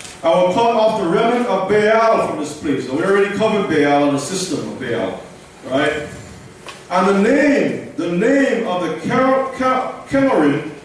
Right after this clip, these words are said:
was the priests. Kemorim, when you look it up, it's dealing with priests who wore black.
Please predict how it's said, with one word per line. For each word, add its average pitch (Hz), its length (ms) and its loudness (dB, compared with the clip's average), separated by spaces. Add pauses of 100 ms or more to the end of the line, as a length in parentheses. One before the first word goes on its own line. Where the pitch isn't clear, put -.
(140)
was 175 240 0
the 180 200 -4
priests. - 680 0 (460)
Kemorim, 269 680 0 (1500)
when 147 120 0
you 165 100 4
look - 200 2
it 262 100 4
up, - 380 2 (580)
it's 143 260 -4
dealing 202 340 2
with - 520 -4
priests - 720 0 (100)
who 143 120 4
wore 190 540 2
black. - 460 -2